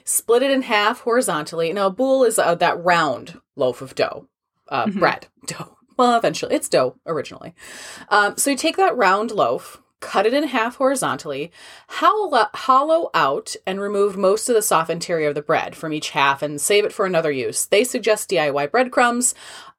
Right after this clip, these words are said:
Speaker 1: I happen to be starving and spread mine with jam. So,
Speaker 2: Mm.
Speaker 1: you know,
Speaker 2: Mm-hmm.
Speaker 1: whatever floats your boat. Um, spread the cut sides of the bread, so the insides,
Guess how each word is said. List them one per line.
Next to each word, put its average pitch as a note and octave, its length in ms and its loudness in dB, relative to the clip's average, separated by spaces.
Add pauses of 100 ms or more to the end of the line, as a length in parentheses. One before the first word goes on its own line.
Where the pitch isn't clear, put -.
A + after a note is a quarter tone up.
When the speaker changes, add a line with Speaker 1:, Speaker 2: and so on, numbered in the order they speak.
Speaker 1:
I F3 460 4
happen F3 300 -2
to D#3+ 260 -2
be D#3 180 -6
starving G#3 560 0 (320)
and E3+ 240 -2
spread D#3+ 380 0
mine D#3 440 -2
with D3 200 -6
jam. - 360 -4 (300)
So, C3+ 300 0
Speaker 2:
Mm. G#3+ 340 -4 (180)
Speaker 1:
you A4+ 60 2
know, C#3+ 320 2
Speaker 2:
Mm-hmm. D#3+ 240 -8 (280)
Speaker 1:
whatever G3+ 280 2
floats G3 260 -2
your C#4 100 -4
boat. F#3 220 2 (600)
Um, G#3 480 4
spread B3+ 300 2
the C4 60 2
cut - 280 -2
sides D4+ 300 2
of D4 60 -6
the - 60 0
bread, F#3+ 320 2
so F#3 140 -2
the D#3 100 -2
insides, G3+ 680 -2